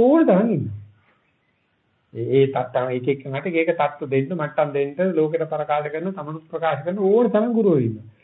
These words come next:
ඉතින් ඒගොල්ලෝ ඒ ටිකක් මගට ගිහිලා කාලා අනික් ගන්න වැරදුනාට පස්සේ සර්වඥාන්සේට දොස් කියනවා. ධර්මයක් කරදියට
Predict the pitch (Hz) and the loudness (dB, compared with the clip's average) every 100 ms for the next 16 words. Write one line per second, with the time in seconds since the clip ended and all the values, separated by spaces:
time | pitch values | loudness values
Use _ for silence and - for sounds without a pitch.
0 | _ _ 180 226 208 208 208 180 175 185 | _ _ 2 4 6 6 6 6 4 0
1 | 180 170 175 180 170 156 139 156 220 170 | 0 -2 -2 0 2 0 0 -2 -2 -2
2 | - - _ _ _ _ _ 156 185 180 | -4 -12 _ _ _ _ _ -2 -2 0
3 | 170 151 143 156 185 233 226 180 165 190 | 0 0 2 2 2 0 2 0 0 0
4 | 156 165 165 156 151 - 170 120 117 90 | 0 0 -2 -6 -6 -6 -8 -10 -12 -16
5 | - _ _ _ _ _ - 135 147 165 | -20 _ _ _ _ _ -4 0 2 2
6 | 185 190 151 143 139 135 | 2 2 0 2 2 4